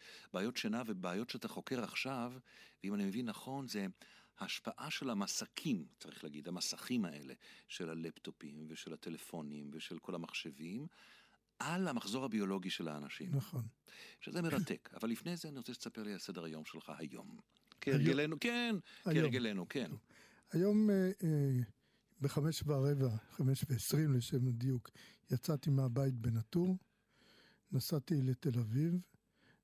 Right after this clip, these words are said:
Speaker 2: ה-Waze אמר שאני אגיע בשבע חמישים וחמש, אבל הגעתי בתשע ועשרה.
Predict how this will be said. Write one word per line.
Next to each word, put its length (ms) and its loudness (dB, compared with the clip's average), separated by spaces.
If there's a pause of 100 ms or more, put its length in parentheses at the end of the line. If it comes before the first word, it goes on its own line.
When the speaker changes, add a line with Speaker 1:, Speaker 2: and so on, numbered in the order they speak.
(200)
Speaker 2:
ה-Waze 480 4
אמר 200 4
שאני 300 4
אגיע 400 4 (440)
בשבע 540 4
חמישים 420 2
וחמש, 460 2
אבל 200 2
הגעתי 340 0
בתשע 540 0
ועשרה. 560 -2